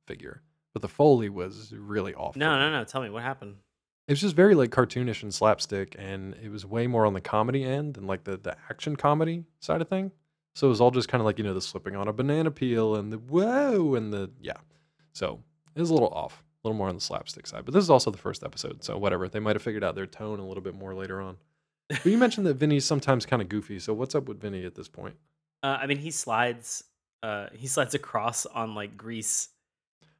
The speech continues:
Speaker 1: He pulls a, a cool trick to begin with, though, right? He pulls out, he's got these, like, flares in, like, a bandolier, uh,
Speaker 2: And that's
Speaker 1: on
Speaker 2: li-,
Speaker 1: his chest.
Speaker 2: that's, like, his signature thing is, like,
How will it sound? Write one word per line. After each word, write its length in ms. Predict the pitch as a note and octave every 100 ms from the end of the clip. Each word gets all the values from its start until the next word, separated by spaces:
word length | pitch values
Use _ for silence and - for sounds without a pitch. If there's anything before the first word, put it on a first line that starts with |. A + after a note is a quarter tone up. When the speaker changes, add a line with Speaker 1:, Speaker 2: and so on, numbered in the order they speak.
| -
Speaker 1:
He 60 | C#4
pulls 240 | E4 E4
a, 60 | D4+
a 200 | - E3+
cool 520 | - G3+ F#3 E3+ D#3+ - _ -
trick 180 | F#3 -
to 100 | C3+
begin 280 | A2+ D#3
with, 160 | B3 B2+
though, 100 | G#2
right? 280 | F2+ B2+ G3
He 100 | D3+
pulls 300 | - G3 F#3
out, 300 | F#3 F3+ -
he's 160 | - G3+
got 160 | F#3+ F3+
these, 180 | D3
like, 240 | A#2 G2+ -
flares 760 | - - C3 C3 F2+ F#2 - - _ _ -
in, 100 | A2+
like, 120 | G#2+
a 60 | E2+
bandolier, 800 | A#2 C3 A2+ G2+ C3 G2 F2+ - - - _ _ _
uh, 260 | G2+ G#2 G2
Speaker 2:
And 80 | E3+
that's 100 | A#3+
Speaker 1:
on 60 | A#2
Speaker 2:
li-, 60 | -
Speaker 1:
his 100 | -
chest. 140 | -
Speaker 2:
that's, 120 | A#3
like, 100 | C#4 -
his 120 | D3+
signature 540 | - D3+ C3+ C3 A2+
thing 360 | G#2 A#2 G#2 F#2+
is, 140 | F#2
like, 160 | F#2